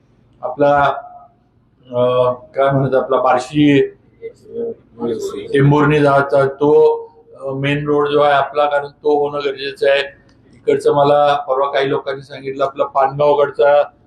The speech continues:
एक रस्त्याचा विषय, असे अनेक रस्ते आहेत जे होणं गरजेचं आहे, ज्याच्यामुळं दळणवळणाची सोय ही आपली जास्त चांगली होणार आहे. आज, अ, आपला लातूर,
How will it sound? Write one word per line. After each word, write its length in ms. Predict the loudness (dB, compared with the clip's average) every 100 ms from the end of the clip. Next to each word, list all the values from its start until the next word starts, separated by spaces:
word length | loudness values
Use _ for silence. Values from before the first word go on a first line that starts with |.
| _ -10
एक 120 | -4
रस्त्याचा 460 | -2 -2 0 0 2
विषय, 320 | 0 -2 0
असे 280 | 0 0 0
अनेक 380 | 0 0 -2
रस्ते 640 | -4 -4 -4 -2 -2 -4 _ _ -4
आहेत 260 | 0 2 2
जे 420 | 2 2 4 2
होणं 460 | 2 2 2 0 0
गरजेचं 420 | -2 -2 -6 -2
आहे, 120 | 0
ज्याच्यामुळं 720 | 0 -4 -4 0 2 2 0 -8 _ _
दळणवळणाची 920 | _ 0 2 2 2 -2 -2 -6 -6 -14
सोय 280 | -4 0 0 -4 _ _ _
ही 240 | -6 -2
आपली 600 | -2 -2 -4 -2 -2 -2 -2
जास्त 320 | 0 0 0
चांगली 340 | -4 -6 -2 -2
होणार 340 | 0 0 -2
आहे. 100 | -4 -10 -2
आज, 340 | 0 0 2
अ, 240 | 2 2 0 -4 _ _ _
आपला 320 | -20 -4 0
लातूर, 800 | 2 2 -2 -2 0 4 4 4